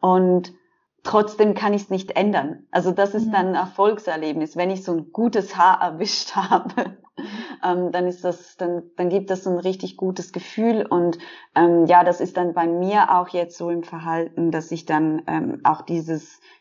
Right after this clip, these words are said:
Speaker 1: diese Haarwurzel oder dieses Weiße vorne dran, das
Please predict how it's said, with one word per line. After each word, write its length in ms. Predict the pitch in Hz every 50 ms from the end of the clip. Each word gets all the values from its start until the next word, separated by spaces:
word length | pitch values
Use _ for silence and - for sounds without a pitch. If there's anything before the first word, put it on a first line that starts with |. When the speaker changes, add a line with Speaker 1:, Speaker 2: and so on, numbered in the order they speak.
| _ -
Speaker 1:
diese 280 | 165 156 175 165 165 175
Haarwurzel 520 | 165 170 175 175 180 175 165 175 165 160
oder 160 | 160 147 160 156
dieses 540 | 160 165 151 - 160 156 - - _ - -
Weiße 460 | - - 156 151 160 175 175 - 165
vorne 360 | 160 - - 165 156 156 151
dran, 300 | - - 160 160 165 165
das 360 | 165 160 160 - - _ _